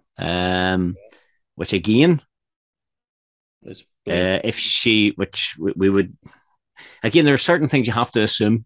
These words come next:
Speaker 1: in
Speaker 2: Yeah,
Speaker 1: the passage,
Speaker 2: yeah,
Speaker 1: so you just need to be maybe how, careful how far you go with it. But,
Speaker 2: Uh-huh.
Speaker 1: but I think that
Speaker 2: Fair enough.
Speaker 1: Adam would have been opposed to this.
Speaker 2: Mm-hmm.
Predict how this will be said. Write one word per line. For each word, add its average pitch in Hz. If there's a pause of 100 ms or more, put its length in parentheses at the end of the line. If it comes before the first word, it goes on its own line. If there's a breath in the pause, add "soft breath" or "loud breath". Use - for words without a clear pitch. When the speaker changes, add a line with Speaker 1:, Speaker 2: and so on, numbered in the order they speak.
(140)
Speaker 1:
in 113
Speaker 2:
Yeah, 107
Speaker 1:
the 107
passage, 110
Speaker 2:
yeah, -
Speaker 1:
so 120
you 104
just 120
need 117
to 107
be 107
maybe 101
how, 95
careful 98
how 101
far 104
you 101
go 107
with 151
it. 135
But, - (140 loud breath)
Speaker 2:
Uh-huh. 82
Speaker 1:
but 117
I 123
think 147
that -
Speaker 2:
Fair 87
enough. 85 (920)
Speaker 1:
Adam 110
would 107
have 92
been 98
opposed 170
to 220
this. - (460)
Speaker 2:
Mm-hmm. 110